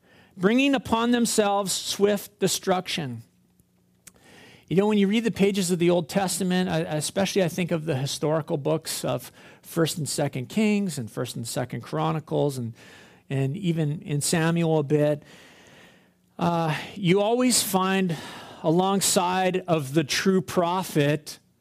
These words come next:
the voice of a false prophet, don't you? Yeah, I mean, you see these pictures of these kings and the true prophet is coming and speaking to them and, and, and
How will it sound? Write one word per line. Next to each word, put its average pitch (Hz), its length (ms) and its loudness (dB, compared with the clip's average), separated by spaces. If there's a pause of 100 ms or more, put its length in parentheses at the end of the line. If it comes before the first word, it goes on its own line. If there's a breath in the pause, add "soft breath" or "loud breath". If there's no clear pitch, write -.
(220)
the 143 80 0
voice 170 320 2
of 143 80 0
a 139 80 0
false 131 300 -2
prophet, 127 440 -4
don't 123 160 -2
you? 107 120 -4
Yeah, 127 180 -6
I 135 60 -2
mean, 139 240 0 (340 loud breath)
you 151 80 -2
see 220 160 2
these 208 220 2
pictures 190 440 -2
of 165 60 -2
these 151 180 2
kings 175 480 0
and 123 280 -4 (720 soft breath)
the 147 100 4
true 196 300 2
prophet 190 480 0
is 147 120 0
coming 180 440 2
and 135 80 -2
speaking 190 440 -2
to 185 140 0
them 175 320 0 (460 soft breath)
and, 147 360 2
and, 147 260 4 (180)
and 139 240 0